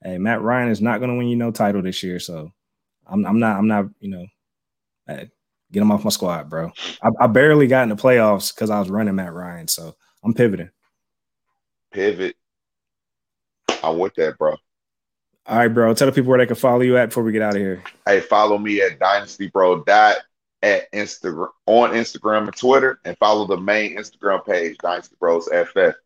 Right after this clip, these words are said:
Speaker 2: What about you, my brother?
Speaker 1: Chief Sosa F F, um, Instagram, Twitter. Hey, shout out to Black and White Sports. Catch the exclusive redraft episode audio here. Um, so, of course, we got, only got a couple more episodes left for the regular season. Um, so, yeah,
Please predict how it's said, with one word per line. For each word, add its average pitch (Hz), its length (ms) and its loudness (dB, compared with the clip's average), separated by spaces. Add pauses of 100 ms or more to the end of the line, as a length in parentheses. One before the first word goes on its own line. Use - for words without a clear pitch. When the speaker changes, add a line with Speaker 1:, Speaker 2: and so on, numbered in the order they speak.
(140)
Speaker 2:
What 92 120 -2
about 92 240 2
you, 98 100 -6
my 76 140 -10
brother? 87 320 -2 (520)
Speaker 1:
Chief 104 240 -4
Sosa 104 380 -4
F 98 220 -8
F, 135 340 0 (100)
um, 90 600 -12
Instagram, 101 440 -4
Twitter. 123 500 0 (600)
Hey, 80 160 -14
shout 95 280 -4
out 92 160 -6
to 98 120 -8
Black 98 240 -2
and 101 80 0
White 95 160 -2
Sports. - 460 0 (500)
Catch - 320 -8
the 98 240 0
exclusive 98 400 -2
redraft 113 400 4
episode 110 380 2
audio 107 340 2
here. 135 480 2 (240)
Um, 95 220 -8
so, - 120 -4
of 101 60 -6
course, 117 180 -2
we 120 80 -2
got, 117 220 0
only 127 160 0
got 117 100 2
a 104 40 -6
couple 135 240 -4
more 131 140 -2
episodes 123 360 -2
left 120 180 0
for 123 60 -8
the 117 60 -4
regular 120 340 0
season. 123 520 -2 (460)
Um, 95 160 -4
so, 104 100 -6
yeah, 107 380 -2